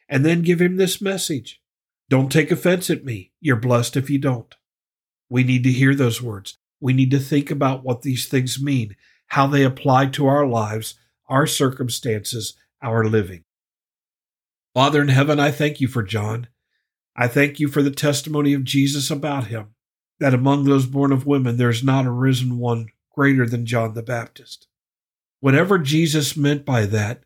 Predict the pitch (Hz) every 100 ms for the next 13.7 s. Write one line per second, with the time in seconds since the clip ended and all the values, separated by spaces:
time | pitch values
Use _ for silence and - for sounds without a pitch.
0 | _ 156 131 120 - 147 135 131 135 120
1 | 110 110 - _ _ _ _ _ _ -
2 | 147 165 165 135 147 151 139 160 151 156
3 | 131 - 131 139 127 127 139 127 - _
4 | _ - 135 131 151 135 135 127 123 -
5 | 139 131 - 123 - _ _ _ 147 135
6 | 135 135 135 123 120 117 135 127 117 139
7 | 131 131 - _ _ - 160 151 131 147
8 | 139 135 - 120 - 143 123 123 127 117
9 | - 139 135 - 120 117 - - _ _
10 | _ _ _ _ - 151 131 180 139 147
11 | 165 170 131 117 - - 226 220 147 120
12 | 110 117 113 113 113 117 107 110 117 107
13 | 110 - - 117 101 - -